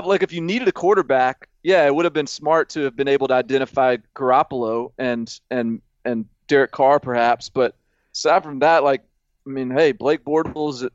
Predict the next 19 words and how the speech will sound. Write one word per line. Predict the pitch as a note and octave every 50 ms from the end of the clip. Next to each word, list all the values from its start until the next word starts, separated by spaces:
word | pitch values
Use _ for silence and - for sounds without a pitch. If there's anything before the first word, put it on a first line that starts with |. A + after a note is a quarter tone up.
| _ _ _ _ _ _ _ _ -
was, | C3 C3 B2 B2 A#2+ A2 - - - _ _ _ _ -
and | - C3 -
Teddy | - D#3+ D3+ D3+
Bridgewater | A2 C3+ D3 D3+ D3 D3 D3+ C3+ B2+ B2 A#2+
were | A#2
at | A#2+
least | C3 C3+ -
starter | - - C#3 C3 C3+ C3 B2+
quality | - D3 C3 B2+ A#2+ A2+
guys. | G2+ A2+ A2+ B2+ C3+ A#2+ G#2 G#2 G#2+ - - - _ - - - -
Um, | B2 B2 A#2 A#2 A#2 A2 A2 G#2+ A2 A2 G#2 - _ _ _ _ _ _ _ _ _ -
Manziel | B2+ B2 C3 B2+ B2 A#2+ A2+ A2+ B2 B2 B2+ B2+ B2 A#2
was | A#2 A2+ G#2 F#2+ -
just, | - A#2 A2 - - _ _ _ _ -
he's, | A#2+ A#2+ A#2+ G2+ A2+ A#2 -
he's | - A#2+ A2+ G2+
the | G2+
Manziel. | A2 A2 A2+ A2 A2 G2+ A2+ G#2 A2+ A2 G2+ G2+ G2+
But, | - B2 A2 -